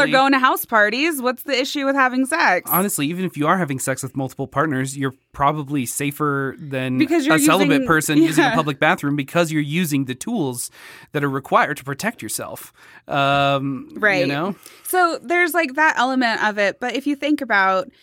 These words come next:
Speaker 2: how we as a society view sex being a dangerous thing, how we as a society view women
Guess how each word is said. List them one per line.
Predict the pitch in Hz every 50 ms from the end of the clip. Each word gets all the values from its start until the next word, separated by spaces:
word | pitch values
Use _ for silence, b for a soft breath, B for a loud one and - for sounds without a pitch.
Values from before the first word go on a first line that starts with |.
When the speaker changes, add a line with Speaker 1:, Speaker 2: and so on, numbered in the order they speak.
| b b b b b b b
Speaker 2:
how | b 254 247 233 226
we | 220 208 214 233 233
as | 233 226
a | 226 220
society | - 233 214 - 208 196 190 190 196 190
view | 180 190 196 190 185
sex | 185 - - 185 170 170 - - -
being | - - 185 180 175 175
a | 165
dangerous | 170 170 170 170 165 170 165 170 -
thing, | - 175 170 - 92 78 85
how | 214 202 226 214 214 214 208
we | 202 208 202
as | 202 196
a | 190 190
society | 196 196 190 - 196 180 180 180 180 180
view | 170 175 180 180 175
women | 165 165 175 294 285 254 131 95 - - - 226 -